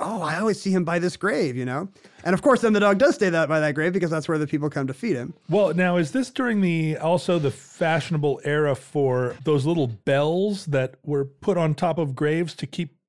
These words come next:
Speaker 2: people from being buried alive?
Speaker 1: Oh, right.
Speaker 2: And so, and it always occurred to me, like, if you had a bell that you could ring from inside the grave to indicate that you had been falsely buried,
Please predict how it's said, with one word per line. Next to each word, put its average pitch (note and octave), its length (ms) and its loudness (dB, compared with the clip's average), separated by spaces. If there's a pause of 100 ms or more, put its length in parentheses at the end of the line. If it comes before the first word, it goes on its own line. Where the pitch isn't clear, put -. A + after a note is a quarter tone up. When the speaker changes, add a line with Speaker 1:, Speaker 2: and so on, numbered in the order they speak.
(120)
Speaker 2:
people D#3 260 -4
from C#3+ 240 -4
being C#3 220 0
buried C#3 280 2
alive? C3+ 720 -4
Speaker 1:
Oh, C4 280 4
right. G3 580 2
Speaker 2:
And D3 180 2
so, F3 280 0
and E3+ 180 0
it F#3 80 0
always C#4+ 280 2
occurred A3+ 360 -4
to G#3 80 0
me, D3 280 2
like, C3+ 360 -2
if D#3 220 -6
you G#3+ 360 -2
had F3 220 -2
a E3 60 0
bell C#3+ 560 0
that C3+ 160 -6
you D3+ 140 -2
could A#2 340 -6
ring C3+ 340 0
from C3 220 -2
inside D#3+ 420 0
the B2+ 80 -6
grave A2 440 -2
to - 120 -10
indicate C#3 460 -2
that B2+ 60 -6
you B2+ 100 -2
had A#2+ 100 -4
been G#2+ 140 -6
falsely D#3 500 -2
buried, G2+ 600 -8